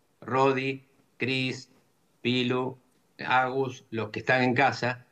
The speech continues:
la obligación es de medios. Es decir, el médico debe hacer lo correcto.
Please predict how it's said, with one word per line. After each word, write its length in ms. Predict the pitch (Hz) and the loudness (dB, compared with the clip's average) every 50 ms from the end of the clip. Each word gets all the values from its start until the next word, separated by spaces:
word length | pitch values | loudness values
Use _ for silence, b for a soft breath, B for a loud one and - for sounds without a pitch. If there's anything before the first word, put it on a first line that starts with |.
| _ _ | _ _
la 180 | - 117 113 117 | -2 0 2 2
obligación 640 | 120 120 123 127 123 123 117 - 160 160 156 156 | 2 2 2 0 0 -2 0 2 2 4 4 4
es 140 | 151 139 131 | 4 2 2
de 140 | 127 123 117 | 0 0 0
medios. 680 | 120 131 131 127 98 98 95 92 85 - - - _ _ _ _ _ _ _ _ | 2 2 2 2 0 -2 -4 -8 -10 -12 -14 -20 _ _ _ _ _ _ _ _
Es 100 | 113 110 | -2 0
decir, 280 | 110 110 - - 135 127 | 0 0 0 2 2 4
el 120 | 127 123 | 4 2
médico 460 | 127 135 156 165 170 170 165 165 139 | 2 2 4 4 4 4 2 2 2
debe 220 | 131 139 139 139 135 | 4 6 6 6 4
hacer 420 | 120 - - 147 151 147 - - _ _ _ _ | 2 2 0 0 0 0 -2 -10 _ _ _ _
lo 340 | - 120 123 131 131 127 123 | -6 -4 -2 0 0 -2 0
correcto. 680 | 123 123 120 120 131 135 107 - - - - 87 90 | 0 0 0 2 2 0 0 -2 -6 -12 -16 -16 -16